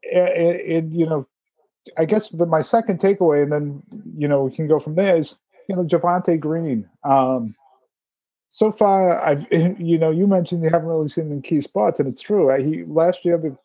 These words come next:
only key spot I can remember is when he came in and shut down Terrence Ross, in Orlando completely.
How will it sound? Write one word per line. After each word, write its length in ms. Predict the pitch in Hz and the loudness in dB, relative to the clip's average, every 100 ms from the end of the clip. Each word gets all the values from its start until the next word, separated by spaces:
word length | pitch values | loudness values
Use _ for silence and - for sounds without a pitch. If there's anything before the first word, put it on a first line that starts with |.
| 160 | -2
only 180 | 165 165 | 0 0
key 180 | - 165 | -4 -6
spot 260 | - 165 | -2 0
I 60 | 151 | 0
can 140 | 160 | -2
remember 260 | 156 156 151 | -8 -4 -4
is 140 | 147 | -6
when 80 | 151 | -10
he 80 | 139 | -6
came 240 | 165 165 | -6 -6
in 60 | 156 | -8
and 100 | 135 | -4
shut 220 | 151 147 | -4 -2
down 200 | 151 135 | -2 -2
Terrence 320 | - 156 127 151 | -2 -4 -2 -2
Ross, 420 | 131 104 - - _ _ _ _ | 0 -2 -10 -20 _ _ _ _
in 60 | 127 | -2
Orlando 440 | 127 139 131 113 | 0 0 0 -2
completely. 680 | - 117 - 127 - 120 | -4 -12 -4 -4 -4 -8